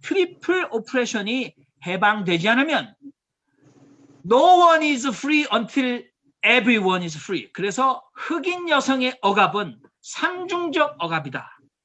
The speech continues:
그래서 저는 이 흑인들과 이 북미 사회에서 노란색 피부를 가진 레이셜 유니폼을 입고 있는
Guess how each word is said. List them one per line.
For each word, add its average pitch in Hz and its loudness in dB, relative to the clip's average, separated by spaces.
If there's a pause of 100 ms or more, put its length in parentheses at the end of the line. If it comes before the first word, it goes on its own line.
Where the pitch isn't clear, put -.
(200)
그래서 214 -10
저는 202 -6 (420)
이 202 -10
흑인들과 269 -2 (540)
이 247 -8
북미 302 -6
사회에서 233 -2 (600)
노란색 262 0
피부를 294 -6
가진 180 -4 (180)
레이셜 247 0
유니폼을 247 -2
입고 226 -4
있는 202 -8